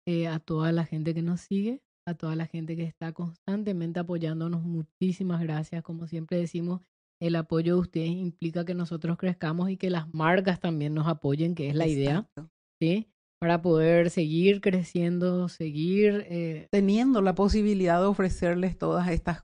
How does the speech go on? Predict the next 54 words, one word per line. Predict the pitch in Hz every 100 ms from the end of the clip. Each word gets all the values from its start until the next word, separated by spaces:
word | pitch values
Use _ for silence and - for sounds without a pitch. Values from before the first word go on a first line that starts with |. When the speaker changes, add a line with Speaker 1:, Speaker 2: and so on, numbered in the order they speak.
| -
Speaker 2:
cosas, | 185 185
Speaker 1:
muchas | 196 170
Speaker 2:
¿verdad? | 170
Speaker 1:
cosas | 175 175 160
más, | 165 196 202 - -
¿sí? | 151 180
Speaker 2:
Y | 175
sí, | - - 214 277
tenemos | 170 170 180 190
muchos | 180 214
planes, | - 165 190 214 208 208 202
muchos | 190 170 180
proyectos | 170 175 165 170 170 196 185
que | 180
vamos | 160 170 185
Speaker 1:
Sí. |
Speaker 2:
a | 160
ir | 175 170
desarrollando | 180 185 175 170 160 165 170
de |
a | 165 156
poco, | 156 151 156
¿verdad? | 156 160 139
Speaker 1:
Sí. | 139 156 196 - _ _ _ _ -
Speaker 2:
Así | 185
Speaker 1:
Tenemos | 196 -
cosas | 220 214
Speaker 2:
es. | 202
Speaker 1:
muy | 202 214
lindas | 202 196 202 202
para | 202 196 - _ _ _
fin | 233 254
de | 247
año | 226 240 247 _
y | 196
para | 185 185
el | 175
año | 185 196
que | 202
viene, | 185 196
ni | 202 190
qué | 175 170
decir. | 160 - 139
Así | 160 - 156
que |
Speaker 2:
Si | -
Speaker 1:
bueno, | 147 170
Speaker 2:
Dios | 160 -
quiere. | 156 143 151 156 -
Speaker 1:
ahí | 190 202
estamos | 196 - 190 190
con | 202 196
Tuti | 190 180 196
trabajando. | 190 196 185 - 185 190 196